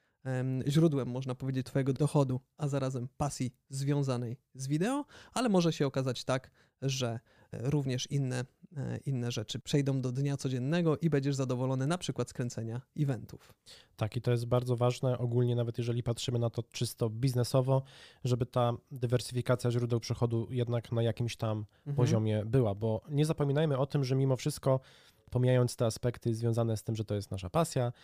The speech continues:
Speaker 2: bo najczęściej właśnie tak jest, to to, że jest to też, e, biznes i jest to też narzędzie, które wkłada nam no, chleb do ust, <laughs> że tak to powiem.
Speaker 1: Tak, a raczej
Speaker 2: Więc
Speaker 1: hajs, hajs do kieszeni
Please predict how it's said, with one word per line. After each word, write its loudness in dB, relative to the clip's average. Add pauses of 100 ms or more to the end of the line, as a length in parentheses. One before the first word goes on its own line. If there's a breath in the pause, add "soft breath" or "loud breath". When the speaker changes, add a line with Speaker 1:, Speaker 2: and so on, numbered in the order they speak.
(180 loud breath)
Speaker 2:
bo 6
najczęściej 4
właśnie 0
tak 0
jest, 0 (340 loud breath)
to 0
to, 2
że 2
jest 2
to -4
też, -2
e, -2
biznes 0
i -4
jest 0
to 2
też -2
narzędzie, 4
które 0
wkłada 2
nam 0 (440 soft breath)
no, 0
chleb -2
do 0
ust, -2
<laughs> -6
że -8
tak -2
to -4
powiem. 0
Speaker 1:
Tak, 0
a 0
raczej 4
Speaker 2:
Więc 4 (180)
Speaker 1:
hajs, -2
hajs 0
do -2
kieszeni 0